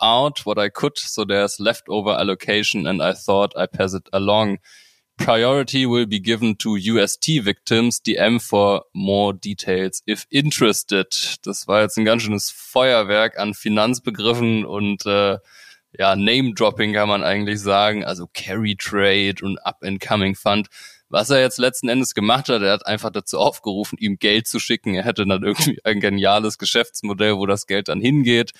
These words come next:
Also High Yield, B T C Farm, da klingeln schon die ersten Alarmglocken. Also, ähm, B T C Farming schon mal schwierig. Klar kann man sowas machen wie,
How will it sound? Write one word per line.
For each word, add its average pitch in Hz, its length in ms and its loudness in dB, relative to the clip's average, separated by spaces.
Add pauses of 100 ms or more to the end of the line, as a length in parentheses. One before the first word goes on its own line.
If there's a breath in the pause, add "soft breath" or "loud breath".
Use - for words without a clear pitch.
(380 loud breath)
Also 90 380 -6
High 113 160 0
Yield, 117 580 0
B 113 100 -6
T - 160 -10
C 127 280 -2
Farm, 120 500 2
da 95 420 -2
klingeln 139 380 0
schon 123 180 0
die 107 80 2
ersten 117 300 0
Alarmglocken. 110 1000 0
Also, 92 460 -6
ähm, 95 260 -2
B - 120 -20
T - 140 -14
C 110 260 -4
Farming 95 460 0
schon 95 160 -4
mal 95 140 0
schwierig. 113 800 -2
Klar 107 240 2
kann 110 160 0
man 107 200 2
sowas 92 300 -4
machen 98 380 -4
wie, 98 240 -8